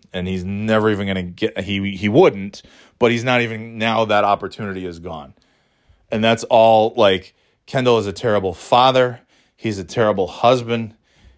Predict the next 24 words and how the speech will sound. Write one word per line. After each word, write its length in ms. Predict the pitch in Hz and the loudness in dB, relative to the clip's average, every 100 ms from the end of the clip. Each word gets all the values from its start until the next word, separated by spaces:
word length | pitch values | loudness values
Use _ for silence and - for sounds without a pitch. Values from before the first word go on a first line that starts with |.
| _ | _
He's 200 | _ 123 | _ -2
a 100 | 117 | -2
terrible 460 | 107 95 139 113 104 | -4 0 2 2 0
friend. 640 | - - 104 120 117 117 - _ _ | -2 -4 0 2 2 -2 -8 _ _
He's 220 | 127 113 | -4 0
just 260 | 131 127 - | -2 -2 -2
pretty 240 | - 147 | 2 4
much 240 | 135 117 | 2 0
terrible 520 | - 117 113 120 107 104 | -4 2 4 4 4 2
at 80 | |
everything, 680 | 101 110 117 101 - 95 90 _ _ _ _ _ _ _ _ _ _ | 2 2 0 -6 -6 -8 -8 _ _ _ _ _ _ _ _ _ _
except 460 | 123 - 143 135 - | 0 2 2 2 2
in 100 | 123 | -4
his 240 | 117 117 | -2 -2
mind 640 | 104 131 151 113 104 107 110 | 0 4 4 4 0 -4 -6
running 400 | 107 113 113 107 | 0 2 4 2
Waystar, 520 | 107 147 165 - 95 98 | 4 4 4 2 2 2
but 120 | 113 | 2
also 420 | 139 185 - 117 | 4 4 2 0
he's 220 | 117 143 | 0 -6
terrible 420 | - 120 135 123 | -4 -2 0 -2
at 120 | 117 - | -4 -2
that 280 | 113 120 | -4 -4
too. 380 | - - 107 80 | -12 -4 -4 -4